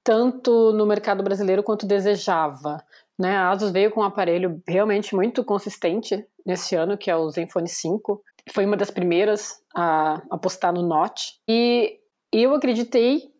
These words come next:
que a Asus seria, assim, o Zenfone cinco seria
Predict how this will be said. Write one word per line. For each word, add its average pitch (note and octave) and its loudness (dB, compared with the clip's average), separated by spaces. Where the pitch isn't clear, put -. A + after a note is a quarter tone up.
que - 0
a G#3 2
Asus A3 0
seria, G#3 2
assim, G#3 0
o G3 -4
Zenfone G3+ 0
cinco G#3 -2
seria A3 0